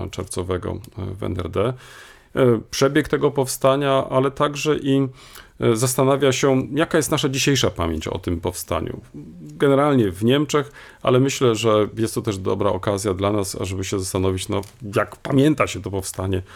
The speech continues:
także i u nas. E, także odsyłam do tego bardzo ciekawego, e, podcastu. Jest to, e, podcast, który, mm, ma taki wspólny tytuł Historia Europy, czyli w ramach, e, tego właśnie cyklu, e,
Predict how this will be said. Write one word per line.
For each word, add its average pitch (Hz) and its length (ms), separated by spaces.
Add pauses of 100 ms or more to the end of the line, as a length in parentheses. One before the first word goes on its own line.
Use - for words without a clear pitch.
(300)
także 95 400 (180)
i 98 300
u 110 100
nas. 82 260 (440)
E, 117 200 (100)
także 127 260 (140)
odsyłam 160 440
do 131 100
tego 135 200
bardzo 170 240
ciekawego, 131 680 (420)
e, 107 40
podcastu. 131 640 (920)
Jest 117 220
to, 113 120 (340)
e, 95 40
podcast, 131 580
który, 127 640 (560)
mm, 107 640
ma 123 120
taki 123 200
wspólny 135 460
tytuł 127 460 (120)
Historia 127 480
Europy, 110 480
czyli - 200
w 95 60
ramach, 117 400 (400)
e, 117 40 (440)
tego 117 300
właśnie 101 380
cyklu, 123 400
e, 107 100